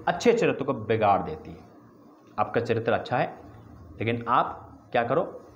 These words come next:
मत जाओ, ठीक है। तो ये प्रभु ने वचन दिया है, तो जितने भी आज सोशल मीडिया पे इस्तेमाल करते हैं, वेबसाइट का इस्तेमाल करते हैं,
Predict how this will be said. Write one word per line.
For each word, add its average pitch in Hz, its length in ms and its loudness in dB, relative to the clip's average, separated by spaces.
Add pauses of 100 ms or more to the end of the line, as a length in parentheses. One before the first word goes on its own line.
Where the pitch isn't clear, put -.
(640)
मत 110 260 2
जाओ, - 200 -4 (480)
ठीक - 140 -2
है। 180 80 4 (560)
तो 104 100 2
ये 113 120 2
प्रभु 127 200 0
ने 135 100 4
वचन 139 260 0
दिया 139 160 4
है, 147 120 2
तो 127 200 2
जितने 117 320 -2
भी 143 280 -2
आज 113 120 0
सोशल 120 280 -2
मीडिया 120 240 2
पे 123 100 -4
इस्तेमाल 123 300 0
करते 123 240 -2
हैं, 113 60 -2
वेबसाइट 117 340 2
का 123 60 2
इस्तेमाल 120 280 0
करते 117 300 -2
हैं, - 180 -4